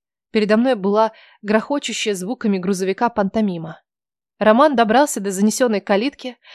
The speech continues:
постучал кулаком, не дождавшись ответа, скатал снежок и запустил им в окошко. На этот раз отклик был, но я его не видела, а Гранин начал махать руками. Сначала Роман что-то объяснял, но его не понимали. Он начал говорить, активно жестикулируя.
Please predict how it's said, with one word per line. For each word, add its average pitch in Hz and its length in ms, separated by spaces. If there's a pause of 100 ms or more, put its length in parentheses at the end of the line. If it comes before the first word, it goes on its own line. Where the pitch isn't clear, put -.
(140)
постучал 262 460
кулаком, 262 680
не 220 140
дождавшись 214 500
ответа, 233 360
скатал 220 360
снежок 226 440
и 214 40
запустил 202 500
им 190 120
в 180 80
окошко. 180 520 (520)
На 202 80
этот 269 280
раз 294 320
отклик 214 380
был, 170 360 (120)
но 202 120
я 214 160
его 208 140
не 208 120
видела, 190 400 (340)
а 196 120
Гранин 254 400
начал 214 260
махать 202 340
руками. 170 480 (420)
Сначала 233 440
Роман 240 200
что-то 247 300
объяснял, 247 480
но 220 160
его 220 300
не 233 80
понимали. 214 520 (300)
Он 254 140
начал 294 240
говорить, 233 480
активно 233 340
жестикулируя. 202 800